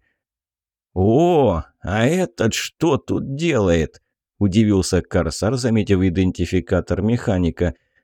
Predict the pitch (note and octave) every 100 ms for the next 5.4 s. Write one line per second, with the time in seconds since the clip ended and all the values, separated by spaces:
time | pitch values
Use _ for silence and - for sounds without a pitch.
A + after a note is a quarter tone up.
0 | - F2+ G2+ F#2+ E2+ G2 F#2+ F2+ F2 E2
1 | G2 F2+ E2+ D#2 - C3+ D3 - F2 F#2
2 | A#2 D3+ C3+ B2 - A#2+ - D3+ - F#2+
3 | - F#2 F2+ E2+ E2+ E2 - F2 G2 F3
4 | D#3+ - C3+ C3 - - D3 - G#2+ A2
5 | G2 F#2 E2+